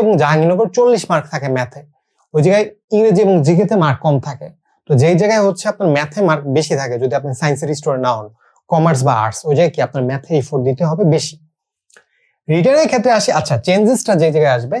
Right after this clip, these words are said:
আপনার এইবার হচ্ছে ওয়েবসাইটে যে-, যেটা বলতেছে ইংরেজি এবং জিকে মিলে আপনার হচ্ছে, আহ, পঁচিশ থাকবে এবং হচ্ছে ম্যাথে হচ্ছে ত্রিশ থাকবে, হয়তো বা পঁচিশ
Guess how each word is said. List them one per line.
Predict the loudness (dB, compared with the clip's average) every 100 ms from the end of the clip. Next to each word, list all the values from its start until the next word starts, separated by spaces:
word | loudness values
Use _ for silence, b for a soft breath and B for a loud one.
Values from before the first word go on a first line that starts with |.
| -8 b b b -6
আপনার | -4 -4 0
এইবার | 2 4 4
হচ্ছে | 2 2 2
ওয়েবসাইটে | 2 0 0 2
যে-, | 2 2
যেটা | 2 2 2
বলতেছে | 0 -2 -2 -2 2
ইংরেজি | 2 4 2
এবং | 2 0 0 0
জিকে | 2 2 4
মিলে | 2 2
আপনার | 0 -2
হচ্ছে, | -4 -8 _ _ _ _ 0
আহ, | 2 2 0
পঁচিশ | -2 -2 -2
থাকবে | -2 -2 -4 -6 b b b _ 0
এবং | 2 2
হচ্ছে | 2 0 -2 -2 -4 _ _ _ _ -18 -12 -2 0
ম্যাথে | 0 0 0
হচ্ছে | 0 0 0
ত্রিশ | -2 -2
থাকবে, | -4 -4 -2
হয়তো | -2 0
বা | -4 -2
পঁচিশ | -2 -2